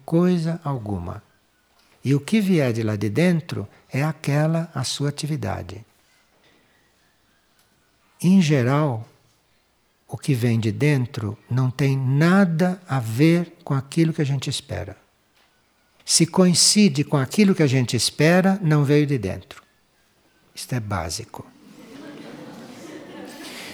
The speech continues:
Se você pergunta lá para dentro, "o que você deve fazer?"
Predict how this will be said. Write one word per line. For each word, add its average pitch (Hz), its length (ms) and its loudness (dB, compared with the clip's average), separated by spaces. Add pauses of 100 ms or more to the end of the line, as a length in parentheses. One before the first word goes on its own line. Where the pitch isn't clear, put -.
Se - 200 2
você 196 520 6
pergunta 165 540 4
lá 190 100 6
para 180 200 2
dentro, 123 480 2
"o - 20 -6
que 214 160 4
você 208 280 4
deve 139 280 4
fazer?" 135 640 2